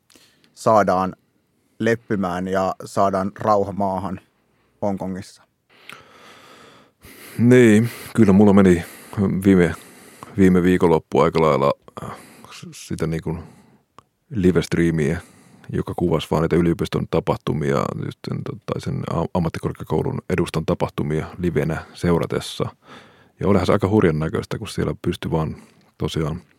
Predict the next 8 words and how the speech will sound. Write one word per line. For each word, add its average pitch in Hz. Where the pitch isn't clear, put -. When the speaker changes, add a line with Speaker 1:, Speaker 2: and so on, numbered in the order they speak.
Speaker 2:
suora-, 95
suorassa 110
lähetyksessä 95
seuraamaan, 80
miten 82
polttopullot 78
lentää 76
ja -